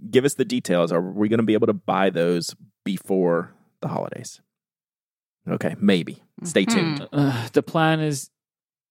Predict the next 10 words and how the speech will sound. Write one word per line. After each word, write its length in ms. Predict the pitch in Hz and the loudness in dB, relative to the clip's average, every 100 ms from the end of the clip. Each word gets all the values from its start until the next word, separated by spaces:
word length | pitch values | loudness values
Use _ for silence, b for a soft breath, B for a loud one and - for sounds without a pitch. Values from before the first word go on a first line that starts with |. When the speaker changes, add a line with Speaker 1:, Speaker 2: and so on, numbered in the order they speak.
| _ _ - | _ _ -20
Speaker 3:
the 60 | - | -8
plan 340 | 175 202 247 | 0 2 2
is 180 | 156 127 | 0 -2
yes, 680 | 131 143 123 113 - - - _ _ _ _ | 2 2 2 -2 -6 -6 -8 _ _ _ _
Speaker 1:
<laughs> 380 | _ _ - - | _ _ -4 2
Speaker 3:
but, 480 | 180 147 120 120 | 4 4 0 -2
uh, 120 | 131 123 | 2 4
Speaker 1:
Sure. 360 | 120 - 113 - | 4 4 0 -12
Speaker 3:
you 340 | - - 156 | -14 -2 0
know, 420 | 147 123 117 113 | 2 2 2 -2